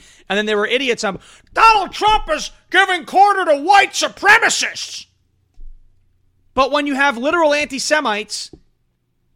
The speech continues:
children chanting "F the Jews" because liberals are teaching them in public schools, Democrats all over the place, "Ceasefire now, free Palestine," right? Coming all over the place. It's just a range of disagreements. Listen to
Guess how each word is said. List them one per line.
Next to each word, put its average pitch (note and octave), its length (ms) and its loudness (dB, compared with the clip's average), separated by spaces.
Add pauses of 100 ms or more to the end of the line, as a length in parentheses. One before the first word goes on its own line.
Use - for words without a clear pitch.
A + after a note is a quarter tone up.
(560)
children C#4 420 -2
chanting C4+ 360 -6
"F C#4 160 -6
the C4+ 80 -10
Jews" C4 380 -8
because G#3+ 240 -8
liberals A#3+ 360 -2
are A#3 60 -6
teaching B3+ 360 -10
them B3 140 -10
in A3+ 100 -12
public A#3 320 -8
schools, A3 580 -2 (580)
Democrats C4 520 -2
all B3+ 140 -2
over B3+ 140 -4
the A#3+ 80 -8
place, G#3+ 140 -16
"Ceasefire E4 720 -4
now, D4+ 500 -4
free F4 300 -6
Palestine," C#4 1040 -6 (1200)
right? B3+ 220 -2
Coming C4+ 220 -2
all C4+ 160 2
over C4 120 0
the B3 80 -4
place. A#3+ 340 -4 (360)
It's - 200 -4
just D4 340 -4 (160)
a B3+ 100 -6
range C#4 600 -8
of A#3 80 -10
disagreements. G#3 580 -12
Listen E4 340 -2
to C#4+ 380 -6